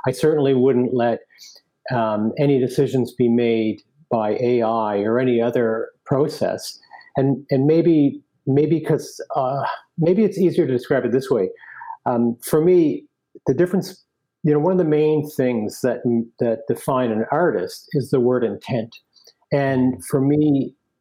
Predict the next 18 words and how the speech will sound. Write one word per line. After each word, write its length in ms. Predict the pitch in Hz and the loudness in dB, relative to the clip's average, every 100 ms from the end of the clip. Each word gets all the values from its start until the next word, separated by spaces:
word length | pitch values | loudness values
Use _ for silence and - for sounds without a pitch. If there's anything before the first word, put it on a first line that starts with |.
| - | -4
you 280 | 147 147 175 | 0 2 2
have 260 | - 156 151 | 0 -2 -2
to 80 | - | -4
have 480 | 113 139 127 120 117 - _ _ _ _ - | -2 0 0 0 -4 -10 _ _ _ _ -6
intent. 640 | 131 120 120 143 110 101 | -2 -2 -2 -4 -4 -2
If, 180 | 131 117 - | -4 -4 -4
if 180 | 139 - | -4 -2
I 140 | 147 | 0
look 220 | 147 143 | 2 2
at, 160 | 147 - | -2 -2
for 80 | 113 | -4
example, 520 | - 123 113 113 107 - - - - | -2 -2 0 -2 -2 -10 -20 -14 -6
a 80 | - | -4
painter 420 | - 135 123 117 | -2 -2 0 0
or 140 | 104 | 2
a 40 | 101 | -2
sculptor, 560 | - 170 170 147 113 - - _ _ 143 | 0 0 0 -2 -4 -6 -20 _ _ -2
um, 320 | 127 123 127 | 0 0 -2